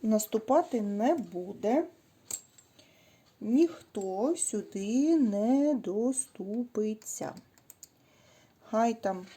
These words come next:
що мені хто не розповідає, це все казки дідуся Панаса. Київ як був,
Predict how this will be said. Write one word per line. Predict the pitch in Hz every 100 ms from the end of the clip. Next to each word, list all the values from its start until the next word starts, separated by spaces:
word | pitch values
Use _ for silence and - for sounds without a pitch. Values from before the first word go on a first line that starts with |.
| -
що | - - 202
мені | 190 180 175
хто | - 196
не | 180 180
розповідає, | 170 165 - 180 170 160 160 156 165 185 269 415 - - - - _
це | - - 277 427
все | 415 - - 226 294 349 349 - _ _ - -
казки | 175 170 - - 208
дідуся | 262 214 170 - - 180
Панаса. | 233 214 151 127 131 - 131 - - - _
Київ | - 214 214 220
як | 175 165 160 - -
був, | 165 247 339